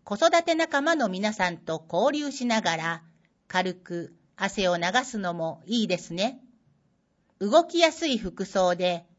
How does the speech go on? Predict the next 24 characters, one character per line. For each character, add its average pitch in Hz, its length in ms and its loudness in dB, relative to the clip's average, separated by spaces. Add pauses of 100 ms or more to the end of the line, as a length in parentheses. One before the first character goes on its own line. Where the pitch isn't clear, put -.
お 190 140 -4
気 330 160 -2
軽 320 280 4
に 277 280 -2
ご 220 140 4
参 220 260 2
加 285 140 2
く 202 140 -6
だ 185 120 2
さ 190 220 4
い。 160 160 -2 (960)
時、 180 500 -4 (680)
十 247 300 0
一 339 260 -2
月 277 580 -2
二 262 200 -2
十 202 240 -2
二 165 140 -6
日 170 560 -8
金 247 280 0
曜 233 260 6
日、 135 260 -12 (720)
一 190 320 -2
部、 156 260 -6